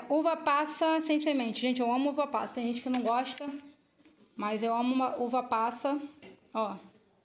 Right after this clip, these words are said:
Fazer uma farofinha de passa também. Eu boto em tudo. Eu boto no arroz. Ele trouxe um quilo dessa margarina aqui. Agora até que a gente não tá consumindo muito, eu tô de dieta, né? Então,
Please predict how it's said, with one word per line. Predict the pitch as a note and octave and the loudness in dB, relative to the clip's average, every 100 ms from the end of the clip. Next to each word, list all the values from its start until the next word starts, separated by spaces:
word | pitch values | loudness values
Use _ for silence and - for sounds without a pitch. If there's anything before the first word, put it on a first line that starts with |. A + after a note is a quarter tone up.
| _ _ _ _ - | _ _ _ _ -4
Fazer | - A#3+ A#3 | 6 6 8
uma | B3 | 2
farofinha | A#3+ C4+ D4+ D4 D4 | 2 2 2 2 0
de | C#4 | 0
passa | C4+ C4 C#4 | 2 0 0
também. | D4 C#4 D4+ | 0 2 4
Eu | |
boto | C#4+ F#4 | 4 2
em | A4 | 0
tudo. | C#4+ A3 | 0 0
Eu | |
boto | A3+ B3 | -2 -2
no | B3+ | 0
arroz. | A3 A3+ C#4 D4+ D4+ - - - - - | 0 2 2 2 -2 -8 -18 -20 -8 -2
Ele | B3+ | 0
trouxe | C#4 D4 D#4 | 2 2 2
um | E4+ | 2
quilo | E4+ | 2
dessa | D4 C#4+ D4 | 2 2 2
margarina | C4+ C4+ C4+ B3+ C4 B3+ | 2 2 2 2 2 0
aqui. | B3+ C#4+ F4+ - - - - - | 0 -2 -2 -6 -18 -20 -14 -4
Agora | A3+ B3+ | 0 2
até | C4+ C#4+ | 2 0
que | C#4+ | 2
a | C#4+ | 0
gente | C4+ | 2
não | C#4 C4 | 0 0
tá | C4 A#3+ | 0 0
consumindo | B3+ B3+ B3 B3 | -2 -2 0 0
muito, | B3 C#4+ C4+ | 2 0 0
eu | |
tô | A#3+ | -2
de | A3 | -2
dieta, | G#3+ A3+ C4+ B3 | 0 0 0 0
né? | B3+ | -2
Então, | C4 B3+ D4 | 0 -2 -4